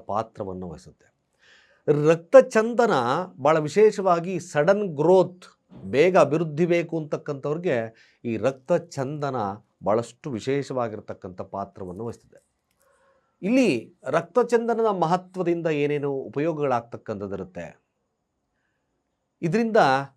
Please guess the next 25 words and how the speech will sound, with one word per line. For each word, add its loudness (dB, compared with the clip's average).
ರಕ್ತಚಂದನದಿಂದ 0
ನಮಗೆ -2
ಯಾವ 6
ಒಂದು -4
ಸಮಸ್ಯೆಗೆ -2
ಪರಿಹಾರ 2
ಸಿಗ್ತಕ್ಕಂಥದ್ದಿರುತ್ತೆ. -12
ನೋಡಿ, -2
ಒಂದು 0
ತಿಳ್ಕೊಳ್ಳಿ, -4
ಯಾರಿಗೆ 2
ನಿಧಾನ 0
ಮಂದಗತಿಯಲ್ಲಿ -2
ಕೆಲಸ -4
ನಡೀತಾ -8
ಇದೆ, -20
ಒಂದೇ 2
ಕುಂಟ್ಕೊಂಡು, 0
ಕುಂಟ್ಕೊಂಡು, 0
ಕುಂಟ್ಕೊಂಡು -2
ಹೋಗ್ತಾ -2
ಇದೆ -4
ಕೆಲಸಗಳು, -8
ಸರಿಯಾಗಿ 2
ಆಗ್ತಾ -2